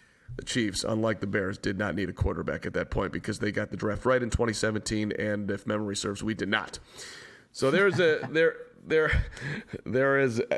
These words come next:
there is, there's two examples for you, Edward. But, Edward, listen to me and Nick here. First and second round, this particular draft, it ain't happening.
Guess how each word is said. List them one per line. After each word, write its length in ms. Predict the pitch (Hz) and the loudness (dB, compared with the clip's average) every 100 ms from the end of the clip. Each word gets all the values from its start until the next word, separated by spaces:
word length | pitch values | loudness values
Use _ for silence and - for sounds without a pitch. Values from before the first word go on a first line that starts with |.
| - | 2
there 240 | 139 135 | 4 4
is, 360 | 123 113 - - | 2 -2 -6 0
there's 240 | 127 117 | 0 0
two 180 | - 131 | 0 0
examples 460 | 107 120 104 104 | 2 2 2 -2
for 180 | - 110 | 0 0
you, 160 | 107 92 | 2 0
Edward. 360 | 101 101 95 - - - - _ _ _ - | 0 0 -2 -6 -18 -20 -20 _ _ _ -8
But, 600 | 127 160 147 107 - - _ _ _ _ - | 2 4 4 2 -4 -20 _ _ _ _ 0
Edward, 480 | 151 139 120 87 - - _ _ _ - | 2 4 2 0 -12 -20 _ _ _ -4
listen 320 | 127 143 147 | 0 2 2
to 60 | 139 | 2
me 180 | 135 135 | 4 4
and 100 | 127 | 4
Nick 220 | 123 127 | 2 2
here. 280 | 107 90 - _ _ _ _ _ _ _ _ _ _ | 0 0 -8 _ _ _ _ _ _ _ _ _ _
First 320 | - 131 135 131 | -2 0 0 0
and 100 | 120 | 0
second 340 | 143 139 135 | 2 2 2
round, 420 | 139 143 156 151 131 _ _ _ - | 2 4 2 0 -6 _ _ _ -8
this 220 | 110 123 | -2 -2
particular 520 | - 123 139 127 131 | -2 0 0 2 2
draft, 540 | 117 127 135 147 - - _ _ _ _ _ _ _ _ _ _ - | 4 4 4 2 -2 -16 _ _ _ _ _ _ _ _ _ _ 0
it 140 | 143 | 4
ain't 200 | 139 123 | 4 2
happening. 440 | 117 107 80 73 | 0 -2 -6 -12